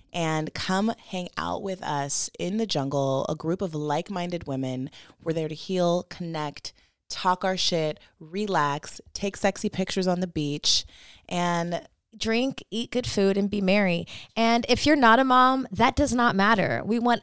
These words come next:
Speaker 2: every woman to feel included and to come. This is for women. This is for women who need to put themselves first, which is every woman. So if you're not a mom, don't let that hinder you from coming. Uh, this is a, a community event where anyone can come that is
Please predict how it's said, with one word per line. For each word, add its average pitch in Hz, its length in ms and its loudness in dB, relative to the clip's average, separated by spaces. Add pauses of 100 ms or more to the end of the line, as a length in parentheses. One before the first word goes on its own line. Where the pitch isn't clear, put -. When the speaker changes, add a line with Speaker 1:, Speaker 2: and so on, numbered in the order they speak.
Speaker 2:
every 240 440 2
woman 220 680 0
to - 120 -10
feel 208 260 0
included 208 500 0
and 175 200 0
to 190 80 -2
come. 196 340 2
This 208 160 0
is 277 160 -2
for 208 160 2
women. 165 420 0
This 175 160 -4
is 220 120 -4
for 220 120 0
women 190 220 0
who 190 80 0
need 185 100 -4
to 185 60 -8
put 185 180 -2
themselves 190 480 0
first, 175 500 -2 (220)
which 185 160 -2
is 185 140 -4
every 175 260 0
woman. 185 480 0
So - 200 0
if 175 120 0
you're 214 80 0
not 202 180 4
a 214 40 4
mom, 180 400 4
don't 170 180 2
let 180 120 0
that 202 160 -2
hinder 175 220 -2
you 175 200 0
from 175 180 -6
coming. 170 460 -4 (440)
Uh, 165 200 0
this 180 180 -2
is 226 120 -4
a, 214 100 0 (100)
a - 60 -6
community 180 560 2
event 160 500 2
where 156 300 2
anyone 175 320 0
can 185 100 -6
come 175 320 -2
that 156 320 -2
is 160 320 -6